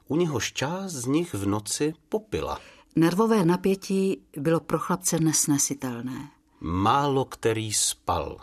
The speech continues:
Speaker 1: Ilič se skoro rozplakal, když s Principem opouštěl domov.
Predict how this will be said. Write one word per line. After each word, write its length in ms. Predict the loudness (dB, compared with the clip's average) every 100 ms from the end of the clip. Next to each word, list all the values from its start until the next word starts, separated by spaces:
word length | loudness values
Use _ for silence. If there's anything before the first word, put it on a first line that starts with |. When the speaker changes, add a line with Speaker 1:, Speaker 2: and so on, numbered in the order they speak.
| -20 _ _ _ _
Speaker 1:
Ilič 680 | -2 0 -4 -6 -10 -10 -14 _ _ -6
se 140 | -2
skoro 340 | -2 0 -2 0
rozplakal, 720 | -2 0 -2 -4 -8 -10 -12 -14 -12
když 280 | -6 -4 -2
s 100 | -4
Principem 680 | -2 -2 0 -4 -6 -4 -2 -2
opouštěl 640 | -4 -2 -2 -2 -4 -4
domov. 460 | -4 -8 -12 -18